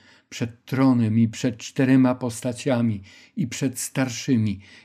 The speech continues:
I nikt się tej pieśni nie mógł nauczyć, jak tylko owe sto czterdzieści cztery tysiące tych, którzy zostali wykupieni z ziemi. To są ci, którzy się nie skalali z kobietami.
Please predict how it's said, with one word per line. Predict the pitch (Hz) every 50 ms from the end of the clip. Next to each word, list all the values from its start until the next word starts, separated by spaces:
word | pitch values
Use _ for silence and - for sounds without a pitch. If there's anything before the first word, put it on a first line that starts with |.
| _ _ -
I | 165 143 139
nikt | 135 139 170 190 190 -
się | - - 190 185 170 170 160
tej | - - 170 175 156
pieśni | 131 - - 165 156 151 - - 160 160 156
nie | 143 143 156 165
mógł | 156 151 139 - 147
nauczyć, | 139 160 175 175 165 143 117 113 - 117 107 104 - - _ _ _ _ _ _ _ _ _ _ _ _ -
jak | - 117 113
tylko | - - 139 120 113 117 123 120 120 - -
owe | - 147 123 113 120 117 113
sto | 113 - - - - 165 175
czterdzieści | 175 - - - - 147 127 120 120 139 156 147 - - - 147 131
cztery | - - - - 160 151 139 123
tysiące | 113 - 139 123 - 147 143 139 131 120 - 123 113
tych, | 110 - 170 175 165 - _ _ _ _ _ _ _ _ _ _ _ _ _ _ _
którzy | _ _ - 139 127 113 135 131
zostali | 117 139 131 113 - - - 143 143 139 131 120
wykupieni | 110 123 131 117 113 - 139 - - 151 139 127 127 127 123
z | 117 107 101
ziemi. | 101 101 110 113 104 92 87 87 95 101 107 _ _ _ _ _ _ _ _ _ _ _ _ _ _ _ _ _ _ _ _ _ _
To | - - 117
są | 113 - 117 110 113
ci, | 110 - - 151 135 117 98 - - _ _ _ _ _ _ _
którzy | _ - 127 113 104 123 110
się | - - 131
nie | 123 123 123
skalali | 117 113 - - 110 110 120 123 127 127 120 113
z | - -
kobietami. | - - 117 107 107 110 101 104 - 110 107 101 95 95 98 98